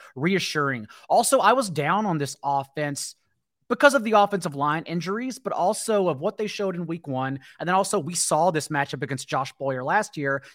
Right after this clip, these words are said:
in which Lamar was blitzed on sixty percent of his dropbacks and came away with six yards per attempt. They did it again.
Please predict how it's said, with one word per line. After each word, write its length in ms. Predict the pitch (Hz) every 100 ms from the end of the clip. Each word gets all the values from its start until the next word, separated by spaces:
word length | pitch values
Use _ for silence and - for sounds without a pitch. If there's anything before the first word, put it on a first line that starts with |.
| 156
in 60 |
which 180 | 151 -
Lamar 260 | 151 147 147
was 140 | 117
blitzed 320 | 131 165 -
on 80 | 143
sixty 320 | - 170 165
percent 240 | - 147 143
of 80 |
his 100 | 127
dropbacks 480 | 113 202 170 160 -
and 80 | 143
came 180 | 156 151
away 200 | 147 143
with 80 | 139
six 240 | 170 -
yards 180 | 165 160
per 100 | 151
attempt. 360 | 143 196 - - - -
They 140 | 220
did 200 | 214 277
it 120 | 254 185
again. 420 | 120 170 131